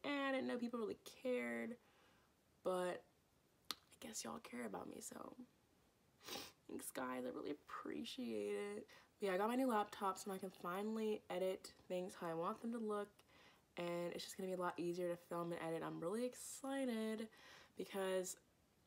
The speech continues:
I just need to make this my year to focus on YouTube. My excuse is always like, "Oh, well, YouTube's just gonna die out in a couple years anyways, blah, blah, blah." But it's twenty nineteen and YouTube's still going pretty strong, so I'm just like, "You know what?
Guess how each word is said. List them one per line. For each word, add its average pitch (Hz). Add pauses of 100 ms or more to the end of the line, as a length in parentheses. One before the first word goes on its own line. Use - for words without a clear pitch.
(580)
I 208
just 226 (760)
need 196
to 185 (140)
make 185
this 185
my 170
year 165
to 160
focus 165
on 160
YouTube. 170 (520)
My 202
excuse 254
is 247
always 208
like, 190
"Oh, 233
well, 208
YouTube's 214
just 214
gonna 202
die 185
out 185
in 185
a 185
couple 185
years 180
anyways, 175
blah, 170
blah, 170
blah." 202
But 185
it's -
twenty 269
nineteen 240
and 208
YouTube's 208
still 202
going 190
pretty 190
strong, 170
so -
I'm 180
just 190
like, 185
"You 247
know 262
what? 269